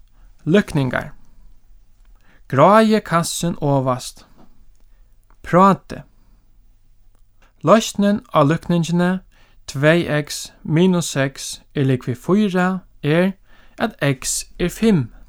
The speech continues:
Tað ber til at loysa løgningina við at gita eitt tal og so kanna um tað er rætt. Mátin at gita og kanna kann vera frálíkur. Men vi skulu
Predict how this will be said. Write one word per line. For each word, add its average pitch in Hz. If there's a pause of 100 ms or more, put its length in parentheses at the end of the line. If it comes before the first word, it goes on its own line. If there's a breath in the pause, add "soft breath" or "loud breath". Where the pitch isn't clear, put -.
(1900 soft breath)
Tað 143
ber 185
til 196
at 185
loysa 175
løgningina 170 (280 soft breath)
við 160
at 151
gita 175
eitt -
tal 139 (100)
og 156
so 214
kanna 127
um 123
tað 135
er 151
rætt. - (1300 soft breath)
Mátin 156
at 120
gita 151
og 123
kanna 170 (280 soft breath)
kann 147
vera 131
frálíkur. 156 (720)
Men 139 (540 soft breath)
vi 170
skulu 139